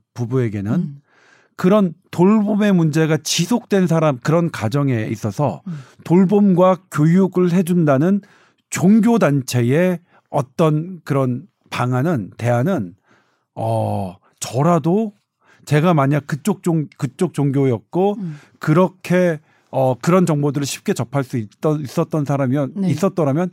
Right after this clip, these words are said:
Speaker 2: 혹할 수 있다.
Speaker 1: 저라도 혹할 수 있었을
Speaker 2: 네.
Speaker 1: 것 같아요.
Speaker 2: 네.
Speaker 1: 그래서 저는 그쪽의 집단, 물론 그렇게 현혹하신 분은 저도 되게 충격적이라고 말씀드릴 만큼 어떠한 편도 들어주고 싶지 않아요, 그분들한테는.
Speaker 2: 음. 음.
Speaker 1: 근데 거기에 학생들을 보내고 했-,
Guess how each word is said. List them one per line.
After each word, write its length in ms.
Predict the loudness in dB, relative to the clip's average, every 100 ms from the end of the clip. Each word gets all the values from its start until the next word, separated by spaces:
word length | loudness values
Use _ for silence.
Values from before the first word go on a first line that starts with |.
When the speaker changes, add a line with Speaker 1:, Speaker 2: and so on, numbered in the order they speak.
| -6
Speaker 2:
혹할 280 | -6 -4
수 140 | -6 -8
있다. 100 | -4
Speaker 1:
저라도 380 | 0 2 2 -2
혹할 220 | -2 -4
수 200 | -4 -4
있었을 340 | -4 -2 -2
Speaker 2:
네. 60 | -4
Speaker 1:
것 60 | -10
같아요. 440 | -16 -14 -16 -16 -8
Speaker 2:
네. 300 | -4 -4 0
Speaker 1:
그래서 340 | 2 2 0 -4 -20 _
저는 420 | 0 2 2 0 -8 _ -4
그쪽의 640 | -2 -2 -2 0 2 2
집단, 480 | 0 -6 _ -2 -2 0
물론 280 | 2 2
그렇게 320 | 0 -4 -2 0
현혹하신 480 | 0 0 0 0
분은 380 | 0 0 -2 -4 -8
저도 180 | -10
되게 140 | -4 -4
충격적이라고 800 | -2 -2 -2 -2 -2 0 0 0
말씀드릴 440 | -4 -4 -4 -2
만큼 440 | -2 -2 -2 -2 -2 _ _ _ _ _ _
어떠한 500 | -6 0 2 2 2
편도 500 | 0 0 0 -2 -4 _ _
들어주고 460 | -6 -2 -2 -2 -6
싶지 220 | -6 -8
않아요, 260 | -6 -6 -6
그분들한테는. 680 | -4 0 0 0 -2 -2 -2
Speaker 2:
음. 60 | -2
음. 200 | -4 -10 -18 -20 _
Speaker 1:
근데 160 | -2 -2
거기에 520 | 0 -2 2 2 2
학생들을 480 | 0 -4 -4 -2 0
보내고 340 | 0 0 0
했-, 80 | -2